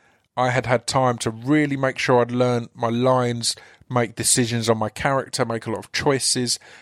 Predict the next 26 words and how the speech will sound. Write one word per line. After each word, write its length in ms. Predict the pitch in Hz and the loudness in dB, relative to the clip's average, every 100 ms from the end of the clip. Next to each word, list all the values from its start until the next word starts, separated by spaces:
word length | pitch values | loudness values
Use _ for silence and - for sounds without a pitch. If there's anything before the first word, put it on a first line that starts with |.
| - | -8
And 140 | 127 123 | -4 -4
I 20 | |
think 220 | - 123 | -4 -6
at 120 | 123 | -2
that 240 | 139 143 - | 0 0 -2
point, 440 | 139 123 113 - _ _ _ | -2 0 -2 -8 _ _ _
he 140 | - 131 | -4 0
was 100 | 127 | 0
f-, 140 | - | -4
f-, 680 | - - - - - - 123 | -14 -16 -18 -18 -16 -14 -6
flying 260 | - 135 131 | 2 4 2
in 80 | 123 | 0
from 200 | - 120 | -2 0
one 200 | 123 120 | 0 0
country 400 | - 117 - 117 | -4 -4 0 0
after 200 | 110 117 | 0 0
doing 220 | 113 110 | 0 0
M 140 | 110 | -2
T 180 | 107 113 | -4 -2
V 140 | 110 147 | 4 6
Awards 480 | 135 135 131 123 | 6 6 4 2
and 80 | 120 | -2
doing 160 | 117 120 | -2 -2
this 160 | 127 | -2
and 80 | 131 | -4
that. 140 | 113 | -4